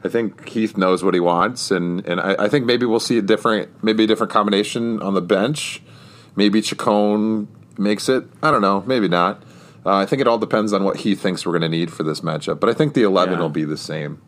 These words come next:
Speaker 2: Well, and he's a big training guy, too. So with, with Ben, I think with our starting eleven, there's no reason why he would switch anything, uh, outs-, outside of, you know, something unforeseeable.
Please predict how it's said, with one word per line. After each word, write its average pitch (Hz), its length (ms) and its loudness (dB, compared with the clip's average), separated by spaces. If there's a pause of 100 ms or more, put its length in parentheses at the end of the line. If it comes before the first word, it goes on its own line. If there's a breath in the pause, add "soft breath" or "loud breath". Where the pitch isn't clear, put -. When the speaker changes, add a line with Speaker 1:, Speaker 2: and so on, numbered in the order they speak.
(200)
Speaker 2:
Well, 131 160 0
and 123 80 0
he's 147 200 2
a 113 60 2
big 85 300 0
training 78 480 -6
guy, 73 220 -8
too. - 420 -14
So 80 200 -4
with, 85 240 -2
with 90 240 -4
Ben, 104 360 -2
I 110 140 2
think 110 240 2
with 101 180 2
our 87 240 2
starting 87 440 -2
eleven, 80 540 -4
there's 78 240 -4
no 85 140 -2
reason 78 420 -6
why 78 160 -6
he 76 140 -6
would 78 160 -6
switch - 320 -6
anything, 73 680 -8 (320 loud breath)
uh, 73 360 -6
outs-, 85 360 -6
outside 85 420 -4
of, 76 300 -8 (160)
you 85 140 -8
know, 73 160 -8
something 73 380 -10
unforeseeable. 78 840 -4